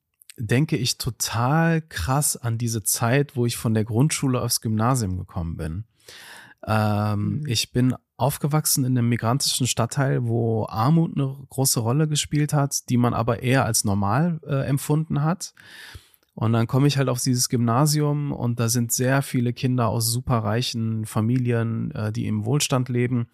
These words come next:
Speaker 1: und die diese, die dieses Privileg, auf so einem, äh, Gymnasium sein zu können, also es war ein, äh, katholisches Gymnasium, was auch wirklich, äh, ein sehr krasses Image hatte, so,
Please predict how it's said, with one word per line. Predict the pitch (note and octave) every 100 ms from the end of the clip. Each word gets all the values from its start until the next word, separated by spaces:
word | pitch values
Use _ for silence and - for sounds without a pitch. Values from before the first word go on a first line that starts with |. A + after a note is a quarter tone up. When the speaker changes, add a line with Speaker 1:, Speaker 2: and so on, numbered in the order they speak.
| - - - - - - -
Speaker 1:
und | A#2+ A#2+ - -
die | B2+
diese, | A2+ B2 A#2+ A#2+ A2+ A2+ A2 C#3
die | B2
dieses | A#2 A2+ A2+
Privileg, | - C3 A#2 A2+ C3 E3 A#2 -
auf | - G#2+
so | - B2
einem, | A#2 A2+ A2 A#2 -
äh, | A2+ G#2 G2+ G2+ G2+
Gymnasium | A2 A2+ A2 B2 C#3+ A2+ G#2
sein | G2+ G#2
zu | A2
können, | - G#2+
also | G2+
es | G2+ G#2+
war | G#2
ein, | G#2 G#2+
äh, | G#2+ G2+
katholisches | G#2+ B2 B2+ C3+ A#2
Gymnasium, | A2 A2 A#2 A#2 A2+
was | A2
auch | - G#2+
wirklich, | A2+ - A2+ G#2+ -
äh, | G#2+ G#2+ G#2 G2+ - - - - - _ -
ein | G#2+
sehr | G#2+ B2
krasses | - A#2+ A#2 A#2+
Image | - D3 F3 -
hatte, | D#3 D3+
so, | C3 B2+ B2+ B2+